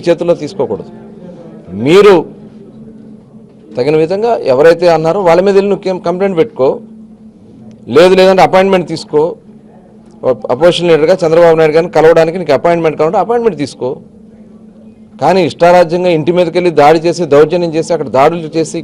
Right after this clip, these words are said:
కార్లు పగలగొట్టి ఇన్ని కార్యక్రమాలు చేస్తే ఇవాళ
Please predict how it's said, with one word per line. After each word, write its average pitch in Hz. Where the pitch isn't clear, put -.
కార్లు 160
పగలగొట్టి 156
ఇన్ని 175
కార్యక్రమాలు 170
చేస్తే 131
ఇవాళ 180